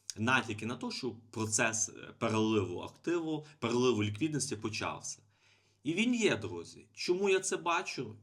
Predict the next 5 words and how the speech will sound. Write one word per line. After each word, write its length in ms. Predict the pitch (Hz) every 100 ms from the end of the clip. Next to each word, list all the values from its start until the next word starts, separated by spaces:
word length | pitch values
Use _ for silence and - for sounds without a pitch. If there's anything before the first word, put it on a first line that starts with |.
| _
Бо 600 | 104 98 107 143 170 151 - _ _ _ _ _ _ _ _ _ _ _ _ _ -
домінація 880 | 101 131 143 143 123 110 - 92 92
ефіра 500 | 104 - 101 87 85
росте. 500 | 95 - - 147 208 - _ _ _ _ _ _ _ _ _ - 95
Візьмемо 600 | 92 90 87 82 80